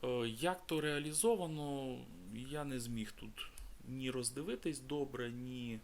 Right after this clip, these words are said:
якось його змістити, на жаль. Тобто, ну, не скажу.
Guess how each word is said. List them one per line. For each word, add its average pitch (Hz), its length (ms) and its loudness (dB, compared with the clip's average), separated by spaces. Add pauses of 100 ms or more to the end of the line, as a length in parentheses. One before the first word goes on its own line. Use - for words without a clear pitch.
якось 120 480 -4
його 113 200 -2
змістити, 131 680 -2
на 151 160 -6
жаль. 135 280 -2 (840)
Тобто, 127 600 -2
ну, 139 220 -6 (100)
не 139 160 -4
скажу. - 420 -6